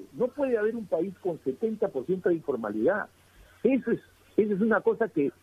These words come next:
tanto el, el gobierno como el Congreso debemos encarar, porque de esa manera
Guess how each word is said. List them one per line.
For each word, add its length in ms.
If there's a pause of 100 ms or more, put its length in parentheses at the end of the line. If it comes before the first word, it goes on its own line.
(120)
tanto 420 (140)
el, 280
el 320
gobierno 600 (220)
como 200
el 80
Congreso 580 (180)
debemos 640
encarar, 540 (440)
porque 420
de 240
esa 180
manera 400